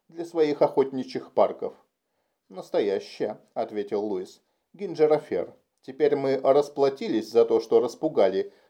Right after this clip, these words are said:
ваших животных». «Благодарим вас», сказала она. Ее полные губы и подбородок были покрыты кровью. «Забудьте про животных. Жизнь состоит не только в том, чтобы утолять голод.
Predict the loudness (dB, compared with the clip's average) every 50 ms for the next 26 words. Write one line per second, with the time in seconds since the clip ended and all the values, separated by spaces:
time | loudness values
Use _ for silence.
0 | _ -6 0 0 0 0 -2 -6 -6 -4 -2 0 0 0 0 -2 -4 -6 -14 -14
1 | -14 -16 _ _ _ _ _ _ _ _ _ _ _ _ _ _ -18 -10 -6 -4
2 | -4 0 2 2 2 2 2 0 0 0 2 0 0 0 -4 -18 -18 -6 -2 0
3 | 0 4 4 4 6 6 6 6 4 2 0 -4 -6 -6 -10 _ _ _ -16 -8
4 | -2 -2 -2 0 2 2 2 2 2 -2 -2 -2 -2 0 0 0 2 2 -2 -2
5 | -2 -4 -2 -2 -2 2 4 4 4 4 4 2 2 0 0 -2 -12 _ _ _
6 | _ _ _ _ _ -6 -6 -4 -2 0 0 0 0 2 2 0 0 0 -2 -2
7 | 0 2 4 4 2 2 -2 -10 -12 -12 -12 _ _ _ _ _ _ _ _ -6
8 | -6 -6 -4 -4 -6 -8 -10 _ -10 -6 -2 -2 -2 0 -2 -2 0 0 0 0
9 | -2 -4 -10 -10 -12 -14 _ _ _ _ _ _ -20 -12 -6 -4 -4 -4 -4 -6
10 | -10 -8 -10 -10 -4 2 2 2 2 2 -4 -6 -6 -4 -2 0 0 0 0 0
11 | -2 -2 -2 -4 0 2 4 4 4 2 -4 -12 -16 -20 -20 -8 -2 0 0 0
12 | 0 -2 -4 -2 0 2 2 2 2 0 -2 -4 -2 0 2 2 0 -2 -6 -10
13 | _